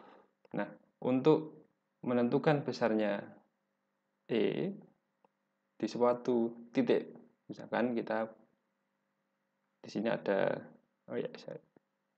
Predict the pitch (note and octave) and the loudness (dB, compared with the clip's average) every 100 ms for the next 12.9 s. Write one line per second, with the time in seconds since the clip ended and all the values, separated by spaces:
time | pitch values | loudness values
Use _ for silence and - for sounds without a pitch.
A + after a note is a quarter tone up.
0 | - - A2+ - - B2 D#3+ D#3+ - - | -20 -10 -6 -6 -4 -4 -4 -10 -18 -20
1 | _ _ _ _ - A2+ A#2 A#2 A2+ G#2+ | _ _ _ _ -10 -6 -2 -2 0 0
2 | A#2+ A#2 - B2 A#2 A#2 A#2 A2 G2 F#2 | 2 2 2 4 4 4 4 2 2 0
3 | B2 E3+ - _ _ _ - - - A#2+ | -4 -8 -12 _ _ _ -8 -8 0 4
4 | G#2+ C#2+ E2 - - _ _ _ _ _ | 4 2 -4 -12 -20 _ _ _ _ _
5 | _ _ _ _ _ _ _ _ - G#2+ | _ _ _ _ _ _ _ _ -6 -6
6 | G#2+ G#2 B2 A#2+ A#2+ G2+ G2 - - - | -2 2 2 2 2 0 -2 -8 -20 -16
7 | G#2 G2 F#2+ F#2 - _ _ _ _ _ | -4 -2 -2 -4 -12 _ _ _ _ _
8 | _ _ _ _ _ _ _ _ _ _ | _ _ _ _ _ _ _ _ _ _
9 | _ _ _ _ _ _ _ _ _ _ | _ _ _ _ _ _ _ _ _ _
10 | - A2+ A#2+ D3+ G3+ - - _ _ _ | -4 0 2 2 0 -6 -18 _ _ _
11 | _ - G#2+ G#2+ G2+ G2 G2 G2 G2 G2 | _ -4 -2 0 -2 -2 -4 -4 -6 -4
12 | A2+ F3+ - G2 G2 F#2+ F#2+ F#2 | -4 -4 -4 -4 -2 -4 -4 -6